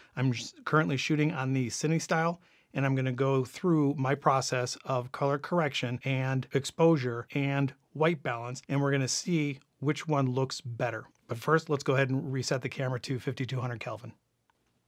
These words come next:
All right, now that it's set to fifty-two hundred Kelvin, let's go ahead and put these up against one another. So I'm gonna start with the eighteen percent gray. I'm gonna do the same thing with the color side.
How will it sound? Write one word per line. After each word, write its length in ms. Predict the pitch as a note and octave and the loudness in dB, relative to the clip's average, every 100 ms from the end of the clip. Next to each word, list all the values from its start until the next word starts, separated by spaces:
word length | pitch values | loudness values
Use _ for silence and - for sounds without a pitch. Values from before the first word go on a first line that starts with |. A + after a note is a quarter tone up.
| _ C#3+ | _ -2
All 60 | |
right, 80 | C#3+ | 0
now 160 | C#3+ D3 | 2 2
that 100 | C#3 | 0
it's 140 | B2+ | 0
set 160 | D3 C3+ | -2 0
to 40 | |
fifty-two 380 | D3+ C#3 C3+ C#3 | -2 0 0 2
hundred 220 | C#3 C3 | 2 2
Kelvin, 340 | E3+ F3 G#3 - - - - | 2 2 0 -2 -20 -12 -6
let's 140 | C3 | -2
go 180 | C#3+ C3+ | 0 0
ahead 240 | B2+ C3+ | 0 -2
and 580 | - C#3 C3+ C3 C3 F3 | -2 -4 -2 -2 -4 -6
put 340 | - B3+ G#3 D3 | -4 -2 -2 -2
these 480 | D3 C#3 G#3 - - - - - - _ _ | 0 0 -2 -6 -12 -12 -10 -12 -20 _ _
up 140 | D#3 | 2
against 320 | D3 C#3 C3+ C#3+ | 4 2 2 -2
one 140 | B2+ | -8
another. 360 | A#2 A2+ A2 G#2+ _ _ _ _ | -6 -8 -10 -14 _ _ _ _
So 160 | - D3 | 0 2
I'm 80 | C#3 | 4
gonna 140 | C3+ | 2
start 260 | - D3 D#3+ | 4 4 4
with 240 | D3 C#3 | 2 0
the 380 | C3+ C3+ C3 B2 _ _ - | 0 0 0 -4 _ _ 2
eighteen 340 | D#3 - D#3+ | 2 6 4
percent 380 | D#3 - D3+ D3 | 4 0 -2 0
gray. 280 | D3 D#3 E3+ _ _ _ _ _ _ _ _ _ _ _ _ _ _ _ _ D#3+ | 0 0 -2 _ _ _ _ _ _ _ _ _ _ _ _ _ _ _ _ 0
I'm 60 | |
gonna 120 | C#3+ | 0
do 160 | B2 C3+ | 2 0
the 100 | C3 | 0
same 280 | - C#3 B2 | -2 -2 -4
thing 200 | C3 C3 | -4 -4
with 140 | A#2+ | -4
the 140 | A#2+ A2 | -10 -4
color 260 | C#3 C#3+ | 0 0
side. 380 | C#3+ D#3+ E3 F3+ | 0 -2 -2 -4